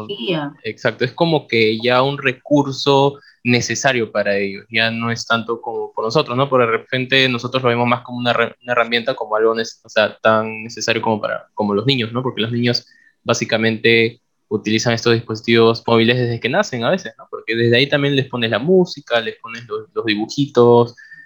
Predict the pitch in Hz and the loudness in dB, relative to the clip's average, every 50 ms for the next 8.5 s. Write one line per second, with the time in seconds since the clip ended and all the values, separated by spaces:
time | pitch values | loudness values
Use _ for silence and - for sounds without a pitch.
0 | _ _ - 107 104 - - - 110 104 104 104 - - 107 104 110 127 131 135 | _ _ -8 -6 -6 -6 0 0 2 2 2 0 0 2 2 4 4 4 4 4
1 | 127 117 117 117 117 117 117 113 113 113 - - - 120 127 143 135 120 117 117 | 2 2 2 2 2 2 2 0 0 -4 -6 -14 -12 -8 -6 -4 2 4 2 2
2 | - - 131 135 131 127 123 123 123 117 - - - 123 117 - - - 107 107 | 4 4 6 6 8 6 6 4 0 -4 -4 -6 -14 -14 -12 -12 -8 -4 -2 -2
3 | 107 107 110 110 107 107 107 113 117 117 120 120 117 - 113 - 117 117 117 120 | -2 -2 -4 -4 -6 -2 0 2 4 6 6 4 4 2 -4 -2 -2 -2 0 0
4 | 120 117 107 113 123 127 123 123 120 117 - 113 110 - - - 113 110 110 117 | 0 0 0 0 -2 -2 -2 -2 -2 -2 -2 -4 -4 -4 -8 -16 -12 -2 -2 -2
5 | 120 117 117 117 113 113 113 113 110 107 - - - 113 110 117 123 120 120 117 | 0 0 -6 -6 -6 -6 -4 -4 -4 -6 -8 -10 -10 -4 0 2 4 4 4 2
6 | 113 113 113 113 _ _ _ _ _ _ _ _ _ _ _ _ _ _ - 196 | 0 -2 -4 -4 _ _ _ _ _ _ _ _ _ _ _ _ _ _ -12 -10
7 | 196 - - - 226 220 214 _ _ - 175 147 120 113 131 135 170 180 - 139 | -10 -10 -6 -6 -6 -6 -6 _ _ -6 -4 -4 -4 -2 -4 -4 -4 -4 -6 -6
8 | - 214 208 196 - _ - 165 151 143 | -6 -6 -6 -6 -8 _ -12 -12 -12 -10